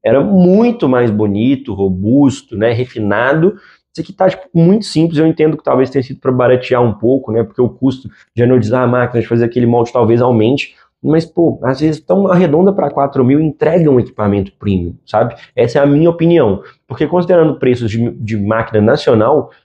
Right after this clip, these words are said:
três setecentos já é um preço de luxo pra máquina nacional, né? E até as internacionais estão caindo cada vez mais, as chinesas estão chegando com um preço super atrativo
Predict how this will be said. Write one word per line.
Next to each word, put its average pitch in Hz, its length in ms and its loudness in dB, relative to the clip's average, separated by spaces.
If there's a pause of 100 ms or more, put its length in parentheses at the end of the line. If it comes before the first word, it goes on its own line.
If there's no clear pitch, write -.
(200)
três 139 280 2
setecentos 143 440 -4
já 139 400 2
é 160 240 2
um 117 140 -4
preço 101 400 -6
de 95 180 -8
luxo 101 520 -2 (100)
pra 95 140 -2
máquina 95 320 -2
nacional, 92 560 -2
né? 95 280 -4
E 135 120 0
até 139 180 0
as 180 100 2
internacionais 165 600 -2
estão 175 120 -2
caindo 165 280 0
cada 156 200 -2
vez 143 160 0
mais, 113 440 -2 (200)
as 123 160 -4
chinesas 131 460 2
estão 139 200 -4
chegando 131 680 0
com 139 180 0
um 135 60 -4
preço 139 300 -2
super 208 720 -2
atrativo 131 680 -2